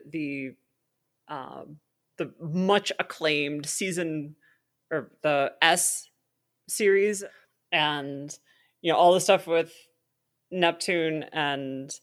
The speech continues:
uh, Uranus, um, the Outer Senshi, all of that. The absolute batshit crazy, uh, like, monsters that they fight in that season are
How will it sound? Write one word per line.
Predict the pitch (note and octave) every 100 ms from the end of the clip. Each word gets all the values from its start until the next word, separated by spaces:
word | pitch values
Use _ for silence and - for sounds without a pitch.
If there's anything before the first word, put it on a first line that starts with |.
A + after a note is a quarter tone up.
| _ _ _ _ _ -
uh, | C#3+ C3
Uranus, | E3+ E3+ E3+ D#3 D#3 D#3 - - _ _ _ _
um, | A#2+ B2 A#2+ C3
the | -
Outer | E3+ E3+
Senshi, | D#3+ D#3+ D3+ D3+ F3 C#3+
all | D3 D#3+
of | D3+
that. | D3 C#3 C3+ - _ - - _ _ _ _ _ _ - _ -
The | - -
absolute | A#3+ B3 G#3+ C4+ A3+ G3 D#3+ - _ _
batshit | A3+ G#3 B3 - A3 -
crazy, | - A3 F#3 F#3 F#3+ E3 D#3+ - _ _ _ _
uh, | E3 E3 C#3+ B2+ - -
like, | D#3 C#3 _ _ _ _
monsters | E3 F3+ F#3 F#3 F#3+ E3
that | D3+
they | E3+
fight | D#3+ E3 D3 -
in | D3
that | C#3+ -
season | D#3 C#3 C#3 C3 C#3+ - _ _ _ _
are | D#3+ D#3+ D#3 D3